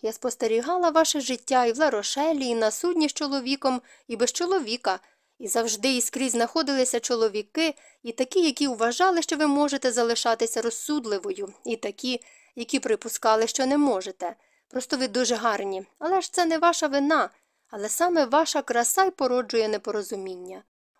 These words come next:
"О, він завжди був і буде егоїстом", — вигукнула Анжеліка.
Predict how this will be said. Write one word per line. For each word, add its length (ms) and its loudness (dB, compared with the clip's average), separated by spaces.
"О, 160 4
він 240 2
завжди 380 2
був 320 0
і 80 -2
буде 360 0
егоїстом", — 720 -6
вигукнула 520 -6
Анжеліка. 640 -6